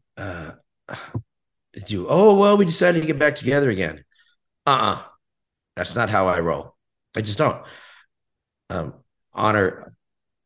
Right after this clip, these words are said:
people don't think this of me, but, uh, my whole life is honor.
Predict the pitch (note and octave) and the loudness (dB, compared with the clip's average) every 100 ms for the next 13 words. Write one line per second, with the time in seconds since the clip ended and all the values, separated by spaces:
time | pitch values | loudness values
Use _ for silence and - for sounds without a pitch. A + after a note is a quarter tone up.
0 | _ _ _ _ - G2+ F2 D#2+ - _ | _ _ _ _ -6 -4 -2 -4 -6 _
1 | - - C#3 C3+ E2+ - C#2+ D2+ D2 C#2 | -12 0 0 0 -4 -4 -6 -8 -10 -8
2 | D2+ - D#2+ C#2 - - E2+ F#2 F#2 - | -10 -12 -14 -12 -14 -10 -8 -2 -4 -4
3 | - _ _ _ _ _ _ - - - | -14 _ _ _ _ _ _ -14 -14 -16
4 | _ _ _ - - - _ _ G2 G#2+ | _ _ _ -20 -20 -20 _ _ -2 0
5 | - D#2+ B1+ D#2 - | 0 -6 -8 -8 -10